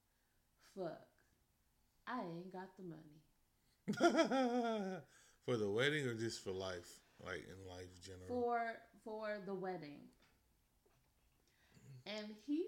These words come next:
Speaker 1: proceeds to walk into a bank, tell the teller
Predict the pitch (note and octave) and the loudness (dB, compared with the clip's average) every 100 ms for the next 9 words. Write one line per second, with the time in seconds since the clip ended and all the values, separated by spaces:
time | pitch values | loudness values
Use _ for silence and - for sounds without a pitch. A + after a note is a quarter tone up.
0 | G#4+ G#4+ G#4+ - D#4+ F4 B3 F#3+ G#3+ - | -2 -8 -10 -8 -2 0 -2 -6 -12 -16
1 | - - _ _ _ _ _ _ _ _ | -20 -20 _ _ _ _ _ _ _ _
2 | _ - - - - _ _ _ _ - | _ -20 -20 -20 -20 _ _ _ _ -4
3 | D4 C#4 D4+ G4 A4+ - G4+ F4+ F#3+ F3 | -2 2 2 2 -4 -6 -2 -2 -2 -4
4 | G#3+ B3+ - _ _ _ _ _ _ _ | -6 -14 -20 _ _ _ _ _ _ _
5 | _ _ _ - D#4 F#4+ G#4+ - D#4 D#4 | _ _ _ -6 -2 -2 -2 -6 -6 -6
6 | A#3 F#3+ | -6 -8